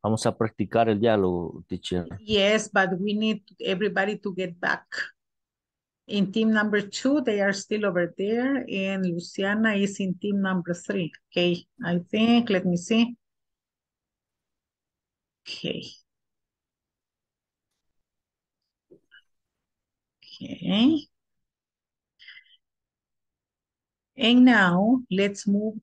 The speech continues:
Speaker 2: to the next activity. And it goes like this, okay? Based on your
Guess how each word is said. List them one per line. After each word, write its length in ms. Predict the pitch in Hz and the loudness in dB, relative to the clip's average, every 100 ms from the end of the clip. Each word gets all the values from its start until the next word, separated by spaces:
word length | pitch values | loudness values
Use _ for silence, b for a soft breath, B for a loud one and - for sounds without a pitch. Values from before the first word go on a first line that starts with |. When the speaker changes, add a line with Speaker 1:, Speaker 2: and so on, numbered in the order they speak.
| - | -4
Speaker 2:
to 380 | 220 240 262 214 | 0 2 0 -2
the 80 | 180 | -2
next 300 | 165 156 - | -2 -4 -6
activity. 640 | 185 - 269 269 190 175 - 226 | -8 -6 -2 0 0 -2 -8 -4
And 160 | 185 | -2
it 140 | 196 180 | -2 -2
goes 380 | 180 208 208 | -4 -4 -4
like 200 | 202 185 | -4 -2
this, 480 | 175 - - - - _ _ _ | -4 -6 -8 -16 -18 _ _ _
okay? 360 | 180 196 240 247 - _ _ _ B B B _ 185 | -4 0 0 0 -6 _ _ _ B B B _ 0
Based 460 | 226 240 277 - - | 4 6 4 0 -2
on 200 | 247 202 | 0 2
your 220 | 190 190 | 2 2